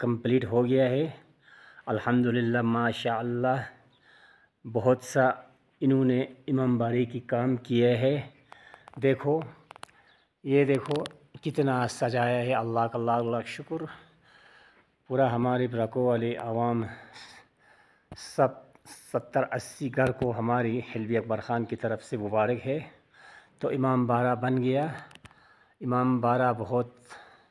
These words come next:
सख्त शौक़ मन प्यार से इन्होंने बनाया है।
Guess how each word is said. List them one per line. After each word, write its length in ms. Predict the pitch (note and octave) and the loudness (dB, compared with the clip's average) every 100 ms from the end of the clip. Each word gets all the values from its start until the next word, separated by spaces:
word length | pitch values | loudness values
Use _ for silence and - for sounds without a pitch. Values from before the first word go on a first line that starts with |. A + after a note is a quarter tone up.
| _ _ - - _ - | _ _ -20 -20 _ -18
सख्त 640 | - - G3+ D#3 - - _ _ _ _ _ _ | -14 2 4 4 -2 -12 _ _ _ _ _ _
शौक़ 560 | - - C#3+ C3 - - - - - _ _ _ - - _ _ _ - B2 | -10 0 0 0 -6 -14 -16 -20 -20 _ _ _ -20 -20 _ _ _ -6 0
मन 340 | B2 C3+ C#3 A#2+ - - | 4 4 4 -2 -8 0
प्यार 240 | C#3+ C3+ | 4 6
से 220 | - - A#2+ | 4 2 2
इन्होंने 280 | B2+ C3 A#2 | 4 4 4
बनाया 400 | A#2+ B2 B2 B2 | 4 4 4 4
है। 180 | A#2 | 0